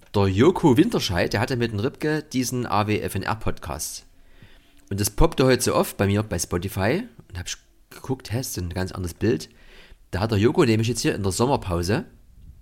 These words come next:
einen eigenen Podcast gemacht und hat sich mit fünf Leuten getroffen.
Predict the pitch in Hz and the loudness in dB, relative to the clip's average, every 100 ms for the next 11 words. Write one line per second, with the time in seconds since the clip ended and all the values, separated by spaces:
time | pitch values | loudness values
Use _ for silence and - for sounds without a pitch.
0 | - - - - - 95 - 131 113 - | -20 -20 -20 -16 -8 -6 -2 -2 0 -2
1 | 92 - 101 - 120 165 107 107 110 98 | -2 -4 -6 -2 -2 -2 -4 -4 -4 -4
2 | - 160 226 - 104 151 - - - 147 | 0 0 0 -2 0 0 -4 -4 -4 -6
3 | 202 - | -10 -12